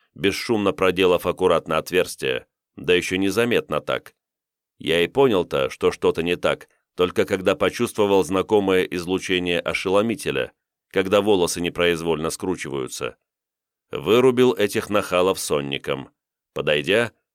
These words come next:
глянул в отверстие. Там ещё двое лежали, их тоже достало. Свистнул наёмников, и те убрали тела. Пусть владелец станции с ними разбирается.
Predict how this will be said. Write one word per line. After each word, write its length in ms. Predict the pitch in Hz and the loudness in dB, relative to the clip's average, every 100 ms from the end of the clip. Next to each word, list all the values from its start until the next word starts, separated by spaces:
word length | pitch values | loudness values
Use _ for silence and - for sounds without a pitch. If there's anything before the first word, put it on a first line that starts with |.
| _ - | _ -16
глянул 580 | - 78 85 104 101 | -4 0 2 2 2
в 80 | 95 | 2
отверстие. 800 | 104 87 78 60 - 65 62 57 _ _ _ | 2 2 0 0 -6 -4 -4 -6 _ _ _
Там 240 | 87 95 | -2 0
ещё 320 | 101 95 98 | -2 0 -2
двое 300 | 73 78 73 | 0 0 2
лежали, 560 | 73 71 71 65 64 - _ - | 0 -2 -2 -2 -6 -10 _ -4
их 240 | 90 - | -2 0
тоже 260 | 104 82 78 | -2 -2 -2
достало. 600 | 76 - 73 64 62 - _ _ _ _ _ | -4 -4 -4 -2 -4 -8 _ _ _ _ _
Свистнул 560 | - 78 110 120 127 113 | -12 -2 -2 2 2 2
наёмников, 720 | 95 87 107 120 113 117 - | 2 4 2 2 0 -2 0
и 140 | 85 76 | -4 -2
те 160 | 76 | 0
убрали 420 | 98 98 71 65 | 2 2 0 -2
тела. 400 | 65 78 67 60 - _ _ _ _ _ | -4 -2 -2 -4 -8 _ _ _ _ _
Пусть 300 | 107 101 - | -2 -2 -2
владелец 640 | 95 95 95 92 85 - | 0 2 2 2 0 -6
станции 480 | - 98 80 - 76 | -4 -2 -2 -2 -4
с 120 | 76 | -4
ними 180 | 80 76 | -6 -2
разбирается. 840 | 73 73 73 78 69 65 - 65 | -2 -2 0 0 0 -2 -6 -8